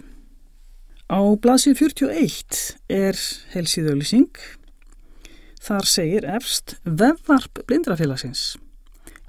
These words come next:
Í vefvarpi Blindrafélagsins er hægt að hlusta á rauntímalestur sjónvarpstexta hjá Ríkisútvarpinu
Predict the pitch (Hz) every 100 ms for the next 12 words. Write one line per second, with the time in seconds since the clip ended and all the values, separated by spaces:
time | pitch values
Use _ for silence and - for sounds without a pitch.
0 | - 175 165 160 180 233 240 196 - 165
1 | 165 143 143 147 143 240 302 226 202 202
2 | 180 269 277 - 220 220 320 285 247 208
3 | 202 - 202 - 262 294 208 - 165 -
4 | 165 160 165 156 151 156 160 147 - 143
5 | 147 185 262